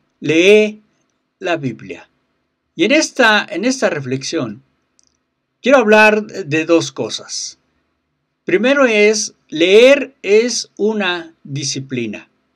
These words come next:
Leer lo que sea. Si lees el periódico, necesitas cierta disciplina. Si lees libros, pero si lees la palabra de Dios, necesitas también disciplina. Y quiero hablar, en segundo lugar, de algunos principios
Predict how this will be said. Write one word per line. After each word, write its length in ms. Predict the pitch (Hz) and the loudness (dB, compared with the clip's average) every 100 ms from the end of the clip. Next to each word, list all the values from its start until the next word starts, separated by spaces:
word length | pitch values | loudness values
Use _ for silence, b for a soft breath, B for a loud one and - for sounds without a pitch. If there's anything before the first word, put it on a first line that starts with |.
| - | -4
Leer 360 | 175 233 254 | 2 4 4
lo 200 | 247 208 | 2 -4
que 120 | 139 139 | -4 -8
sea. 380 | 139 104 90 _ _ _ | -6 -8 -10 _ _ _
Si 280 | - 156 170 | -12 -6 -2
lees 360 | 180 220 233 | 0 0 0
el 120 | 185 160 | -6 -6
periódico, 640 | 151 143 220 226 214 214 | -4 2 2 2 -4 -4
necesitas 460 | 190 143 165 175 156 | -4 -8 -8 -8 -4
cierta 300 | 165 139 131 | -6 -6 -8
disciplina. 640 | - 143 135 202 220 208 | -10 -12 -8 -8 -4 -4
Si 160 | 202 143 | -6 -8
lees 300 | 143 156 135 | -8 -8 -8
libros, 540 | 180 240 233 226 208 b b b b _ _ _ _ _ _ _ | -6 -6 -4 -4 -4 b b b b _ _ _ _ _ _ _
pero 240 | - 165 156 | -4 -2 -2
si 160 | 139 | -4
lees 200 | 170 262 | 2 2
la 180 | 269 247 | 4 0
palabra 340 | 185 185 202 180 | 0 0 0 2
de 80 | |
Dios, 380 | 165 196 233 - _ - | 2 2 0 -8 _ -10
necesitas 680 | 139 135 135 - - 180 | -8 -6 -8 -10 -8 -10
también 460 | - 147 131 131 127 | -8 -8 -6 -4 -6
disciplina. 680 | 120 110 - - - - _ _ _ _ _ _ _ _ _ | -8 -14 -18 -18 -20 -20 _ _ _ _ _ _ _ _ _
Y 220 | 220 277 | -2 -2
quiero 300 | 269 240 220 | 0 0 4
hablar, 320 | 214 190 165 170 | 4 4 2 2
en 120 | 156 | -2
segundo 440 | 165 160 220 226 | -4 0 0 0
lugar, 400 | 226 180 165 - | 0 0 0 0
de 80 | 147 | -2
algunos 440 | 147 196 247 226 | -2 0 -2 -2
principios 1000 | - 156 151 135 262 269 208 135 107 - | -4 -6 -4 0 0 -2 -4 -4 -6 -16